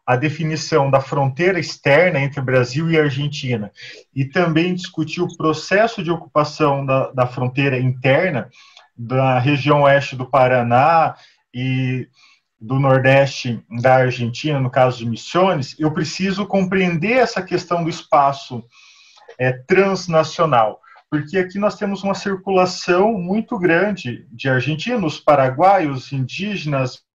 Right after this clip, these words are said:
brasileiros, caboclos, diversos sujeitos,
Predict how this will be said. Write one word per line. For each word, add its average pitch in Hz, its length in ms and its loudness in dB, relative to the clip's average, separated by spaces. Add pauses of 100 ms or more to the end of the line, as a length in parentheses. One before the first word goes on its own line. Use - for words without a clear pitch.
(280)
brasileiros, 147 920 0 (360)
caboclos, 143 560 -2
diversos 185 600 0
sujeitos, 123 680 -8